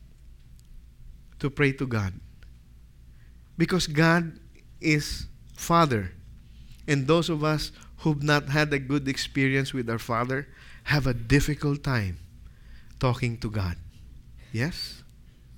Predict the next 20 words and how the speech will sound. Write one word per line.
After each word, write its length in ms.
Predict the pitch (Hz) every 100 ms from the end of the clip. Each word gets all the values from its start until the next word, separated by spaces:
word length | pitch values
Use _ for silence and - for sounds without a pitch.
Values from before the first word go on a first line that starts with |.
| - - - - -
And 120 | 160
there 140 | 175 247
was, 340 | 233 - - - - -
there's 200 | 190 208
a 40 |
story 360 | - - 196 190
of 160 | 170
this 180 | 135 127
minister 640 | 123 139 135 - 117 98 95 - - - - - - -
who 80 | 214
was 300 | 214 208 - - - - - - - - - - - - -
trying 380 | 151 160 160 160
to 280 | 147 135 123 - - -
teach 360 | 156 - -
children 420 | - 143 120 117
how 200 | 104 107
to 120 | 101 98
pray. 400 | - 107 101 - - - - - - - - - - - - - - - - - - -
So 160 | - 208
he 140 | 196